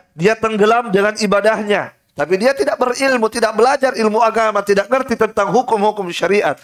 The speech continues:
Akhirnya menjawab dengan kebodoh-, kebodohan. Apa kata dia? "Tidak ada taubat untukmu." Padahal ada. Sebab Allah Subhanahu wa taala Ghaffar, Maha mengampuni.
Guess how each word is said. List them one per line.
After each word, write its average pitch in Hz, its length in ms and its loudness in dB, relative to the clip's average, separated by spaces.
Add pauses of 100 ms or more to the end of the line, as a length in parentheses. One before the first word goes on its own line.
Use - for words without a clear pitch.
(240)
Akhirnya 220 400 2
menjawab 202 560 0
dengan 226 240 -2
kebodoh-, 220 480 2 (160)
kebodohan. - 480 2 (320)
Apa 285 240 -2
kata 285 240 0
dia? 311 160 4 (240)
"Tidak 247 160 0
ada 294 160 2
taubat 247 320 0
untukmu." 220 480 -6 (2250)
Padahal 269 320 0
ada. 403 480 -4 (2250)
Sebab 139 320 0
Allah 294 240 2
Subhanahu 214 640 0
wa 185 80 4
taala 185 400 0
Ghaffar, 185 640 -2
Maha 208 320 0
mengampuni. 202 880 0